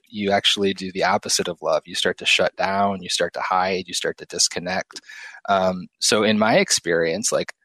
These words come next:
boots on the ground here as human beings,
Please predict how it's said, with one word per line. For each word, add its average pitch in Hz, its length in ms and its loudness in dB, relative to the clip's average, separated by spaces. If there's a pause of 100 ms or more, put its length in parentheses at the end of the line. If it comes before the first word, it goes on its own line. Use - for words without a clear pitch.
(200)
boots 120 280 0
on 117 220 2
the 104 60 0
ground 98 540 0 (120)
here 104 120 2
as 101 140 2
human 98 260 -4
beings, 98 460 0